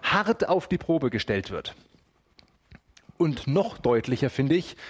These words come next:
Luther, "Erachtet es für lauter Freude, wenn ihr in mancherlei Anfechtung fallt." Boah.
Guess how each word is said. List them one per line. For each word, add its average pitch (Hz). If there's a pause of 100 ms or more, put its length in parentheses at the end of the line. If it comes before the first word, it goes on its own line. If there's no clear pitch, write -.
(100)
Luther, 185 (300)
"Erachtet 202
es 139
für 143
lauter 196
Freude, 160 (460)
wenn 175
ihr 214
in 131
mancherlei 175
Anfechtung 110
fallt." - (640)
Boah. -